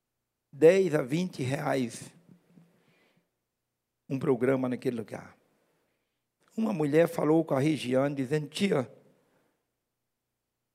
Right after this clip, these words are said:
eu entro aqui, quando eu pego a chave desse quarto, eu já estou devendo dez programas sem direito de tomar nenhum café." Porque eles falam que você pode cobrar até vinte, mas ninguém paga vinte se o,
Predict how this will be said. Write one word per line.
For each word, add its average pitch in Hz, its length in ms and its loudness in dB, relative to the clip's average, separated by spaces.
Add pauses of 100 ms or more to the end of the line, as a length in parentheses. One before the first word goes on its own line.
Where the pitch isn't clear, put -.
(800)
eu 170 280 6
entro 202 340 0
aqui, 175 420 -4 (800)
quando 185 140 2
eu 180 80 4
pego 220 400 2
a 180 60 2
chave 165 360 4
desse 151 300 0
quarto, 170 320 6
eu 175 80 4
já 180 120 4
estou 170 220 0
devendo 151 480 2
dez 175 340 4
programas 170 600 2
sem 185 120 -2
direito 160 340 2
de - 60 -20
tomar 151 240 0
nenhum 180 200 -2
café." 143 420 -4 (1120)
Porque 165 220 -4
eles 285 200 2
falam 220 260 6
que - 60 -2
você 220 80 6
pode 220 240 6
cobrar 202 320 10
até 214 200 10
vinte, 226 400 6
mas 175 280 8
ninguém 233 360 6
paga 247 320 10
vinte 240 400 4
se 220 160 6
o, 220 220 4